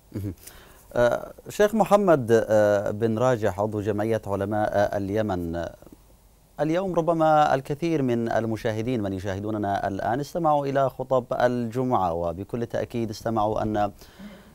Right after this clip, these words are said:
ربما ما، آه، يدعى به في المنابر، آه، هي نوع من أنواع الكراهية. السياسة بكل تجلياتها، لم يعد المنبر والمسجد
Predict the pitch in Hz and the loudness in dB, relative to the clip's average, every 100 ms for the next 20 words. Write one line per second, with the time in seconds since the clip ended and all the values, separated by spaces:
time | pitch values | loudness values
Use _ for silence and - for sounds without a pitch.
0 | - 110 123 127 123 120 117 113 113 113 | -6 -2 2 4 4 6 6 6 6 4
1 | 104 104 101 110 139 131 110 113 104 101 | 4 6 4 2 2 6 8 8 6 2
2 | 113 110 101 113 107 104 104 101 98 95 | -2 -2 -4 -2 0 2 0 0 -2 -2
3 | 101 120 135 156 151 151 147 - - 120 | 0 0 0 0 2 4 2 0 -4 -4
4 | 131 139 135 131 127 - 113 135 143 135 | -2 2 4 4 2 0 -4 -2 0 0
5 | 120 117 120 120 107 110 101 - 101 95 | 0 0 2 2 2 0 -4 -2 2 2
6 | 104 117 131 139 139 117 - 110 110 123 | 0 0 2 2 2 -2 -4 -2 0 0
7 | - 123 107 104 - 123 120 110 113 104 | 0 -4 -4 -6 -6 -4 -4 -4 -2 -2
8 | 107 104 104 117 143 143 156 139 131 127 | -2 0 0 0 0 0 2 2 2 2
9 | 117 120 113 110 104 107 117 117 113 107 | 2 0 0 0 0 -2 2 2 4 2
10 | 98 95 113 113 110 107 104 | 0 -2 -4 -4 -2 -2 -2